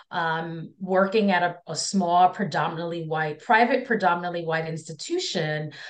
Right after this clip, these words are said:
I knew that there were some feelings that I was experiencing that mirrored feelings that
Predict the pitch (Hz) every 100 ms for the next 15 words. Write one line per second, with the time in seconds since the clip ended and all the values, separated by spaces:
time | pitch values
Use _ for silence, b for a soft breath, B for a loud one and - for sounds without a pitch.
0 | B B 226 233 233 240 269 277 277 190
1 | 180 170 190 165 185 185 185 175 165 -
2 | 185 175 175 165 160 - 214 302 233 170
3 | 160 - 156 156 151 147 147 160 151 147
4 | 147 147 B B B - 214 208 208 208
5 | 214 240 - 277 202 175 170 - 226 208
6 | 208 196 196 175 180 170 170 165 160